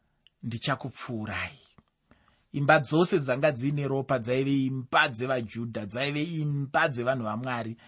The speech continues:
dzaive imba dzevaHebheru. Imba idzodzo dzaizopfuurwa nomutumwa werufu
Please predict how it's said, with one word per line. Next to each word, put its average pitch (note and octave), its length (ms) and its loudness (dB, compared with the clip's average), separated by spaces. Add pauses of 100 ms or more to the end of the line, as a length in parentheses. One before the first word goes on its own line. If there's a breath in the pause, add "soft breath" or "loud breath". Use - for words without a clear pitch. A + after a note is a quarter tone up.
(240 soft breath)
dzaive D3+ 300 2
imba D#3 680 2
dzevaHebheru. A2 920 -4 (640 soft breath)
Imba C#3 300 2
idzodzo B2 680 -2 (640)
dzaizopfuurwa B2+ 880 2
nomutumwa D3+ 1200 2
werufu C#3+ 680 4